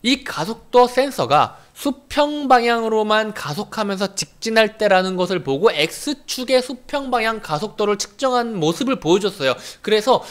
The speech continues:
이렇게 나갈 때는 X축인데 위에서 떨어질 때는 Z축을 쓴다는 것을 생각을 해줄 수 있게 만들기 위해서 이 문단 내용을 준 겁니다. 오 번 볼까요? 비행기가 왼쪽으로 선회하는 거 뭐예요? Z축이에요. 그쵸? Y축이 아니죠.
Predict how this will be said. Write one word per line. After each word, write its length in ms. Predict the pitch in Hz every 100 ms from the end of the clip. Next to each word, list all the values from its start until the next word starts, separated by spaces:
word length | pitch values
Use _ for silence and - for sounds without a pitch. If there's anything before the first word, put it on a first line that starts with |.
| - -
이렇게 320 | 269 - 269
나갈 460 | 147 127 156 254
때는 180 | 247 214
X축인데 600 | 123 - - 214 208 185
위에서 300 | 156 196 233
떨어질 360 | - 277 311 285
때는 200 | 190 185
Z축을 640 | 135 - 262 - - 240
쓴다는 500 | 233 240 226 233 233
것을 440 | 175 143 147 302 311 -
생각을 500 | - 254 254 247 233
해줄 280 | 254 247 233
수 160 | -
있게 540 | 170 143 - - - - -
만들기 600 | 139 156 180 180 180 120
위해서 320 | 131 139 147
이 140 | 127 151
문단 280 | 202 196 127
내용을 240 | 120 131
준 160 | - 123
겁니다. 320 | 117 101 - - -
오 140 | 160 180
번 160 | 226
볼까요? 380 | 143 120 117 151 - - -
비행기가 380 | 233 247 233 180
왼쪽으로 600 | 143 214 - 285 262 247
선회하는 460 | 262 240 226 214
거 80 | 190
뭐예요? 340 | 131 127 170 233
Z축이에요. 1000 | - 254 254 294 - 240 185 135 170 120 -
그쵸? 460 | 208 - 269 294 - _ - - _ _ -
Y축이 720 | 139 156 185 - 180 208 226 -
아니죠. 420 | 120 113 117